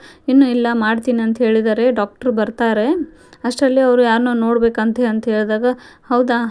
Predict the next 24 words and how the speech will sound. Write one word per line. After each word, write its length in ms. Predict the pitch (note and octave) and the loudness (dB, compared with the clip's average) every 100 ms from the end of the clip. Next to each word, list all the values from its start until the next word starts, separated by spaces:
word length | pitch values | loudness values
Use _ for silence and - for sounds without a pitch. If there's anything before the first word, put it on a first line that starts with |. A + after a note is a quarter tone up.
| - - | -8 -2
ನಾನೇ 300 | A#3+ B3+ C4+ | 0 2 2
ಅವರಮ್ಮ 400 | B3 A#3 A#3 B3 | 2 0 -2 -4
ಶಾಂತಿ, 440 | B3 A#3+ B3 B3+ | -4 -4 -4 -4
ಶಾಂತಿ, 380 | A#3+ A#3+ A#3 A#3+ | -6 -4 -6 -4
ನಾನೇ 280 | A#3 A#3 B3+ | -4 -2 -2
ಅವರಮ್ಮ" 320 | A#3+ A3+ A#3 A3+ | -2 -4 -4 -4
ಅಂತ 200 | A3 A3+ | -4 -4
ಹೇಳ್ಬಿಟ್ಟು 340 | A3 A3 B3+ | -4 -4 -2
ಮುಂದೆ 260 | A#3+ A3+ A3+ | -2 0 0
ಬರ್ತಾ 320 | G#3+ - A3 | -2 -4 -4
ಇರ್ತಾಳೆ 340 | G#3+ G#3+ G#3 A3 | -4 -4 -4 -4
ಶಾಂತಿ. 440 | A3 G#3+ A3 C4 C#4 - - - | -4 -6 -2 -2 -2 -8 -12 -2
ಆಗ, 220 | A3+ A3+ C#4 D4+ - - _ - | -2 2 2 2 -2 -20 _ -6
ಆ, 80 | B3 A3+ A3+ A3 | -2 0 0 0
ನರ್ಸ್ 260 | A3 A3+ - | 0 -2 0
ಹೇಳ್ತಾಳೆ, 380 | A#3+ A#3 A3 A#3 | 0 2 0 0
"ನಿಮ್ಮನ್ನೆಲ್ಲಮ್ಮ, 640 | A#3 A#3 A#3 A3+ G#3+ G#3+ A3 | 0 0 0 -2 -2 -2 0
ಅವ್ರನ್ನ 240 | A3 A3 G#3+ | 0 0 -2
ಹೆಂಡ್ತಿನ 440 | A#3 A#3 C4 B3 | -2 0 0 0
ನೋಡ್ಬೇಕಂತೆ 580 | A3+ A3 G#3+ G#3+ G#3 G#3 | -2 -2 -4 -4 -4 -2
ಅವರು" 220 | G#3 G#3 | 0 -2
ಅಂತ 220 | G#3 G3+ - | -4 -6 -6
ಹೇಳಿದಾಗ, 400 | G#3+ G3+ G3+ A#3+ A3+ | -4 -4 -4 -2 -2
ಆಗ 200 | G#3+ | -2